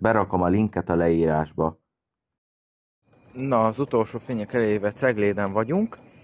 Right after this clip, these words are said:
és B Z után kicsit furcsa volt az I C plusz kocsi, mert a kerékpárszállító kocsiba utaztam, mert oda vettem jegyet,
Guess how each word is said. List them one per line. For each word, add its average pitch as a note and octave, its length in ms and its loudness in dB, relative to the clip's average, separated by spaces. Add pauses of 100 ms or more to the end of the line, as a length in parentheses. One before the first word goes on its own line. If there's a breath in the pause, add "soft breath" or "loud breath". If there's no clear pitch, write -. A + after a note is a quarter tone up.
(640 loud breath)
és C#3 440 0
B D#3 60 0
Z E3+ 240 2
után C#3 320 -4
kicsit C#3 300 -4
furcsa A2+ 380 2
volt G#2 320 2
az G#2 300 2
I A#2+ 100 4
C G#2+ 280 0
plusz A2 240 -4
kocsi, B2 500 -2
mert G#2 160 0
a G2+ 60 2
kerékpárszállító G#2 840 -2
kocsiba G2 380 -4
utaztam, A#2+ 600 -2
mert G#2+ 200 -4
oda G#2+ 180 0
vettem G2 400 -2
jegyet, G#2+ 320 0